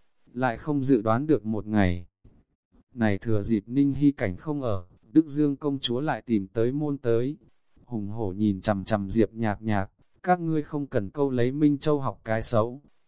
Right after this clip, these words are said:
Diệp Nhạc Nhạc chôn đầu, dân phụ liền công chúa phủ cửa mở ở bên kia cũng không biết,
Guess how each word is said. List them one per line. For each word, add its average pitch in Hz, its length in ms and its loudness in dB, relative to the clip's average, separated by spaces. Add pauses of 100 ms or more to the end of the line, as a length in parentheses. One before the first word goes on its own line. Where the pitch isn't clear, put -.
(280)
Diệp 113 280 2
Nhạc 110 280 -2
Nhạc 110 240 -2
chôn 143 260 0
đầu, 101 320 0 (220)
dân 135 260 -2
phụ 120 220 -6
liền 101 240 2
công 139 220 -4
chúa 127 320 -2
phủ 110 280 -2
cửa 107 140 -2
mở 101 240 -2
ở 101 140 -4
bên 135 260 0
kia 156 180 2
cũng 131 220 -8
không 143 260 -4
biết, 170 220 10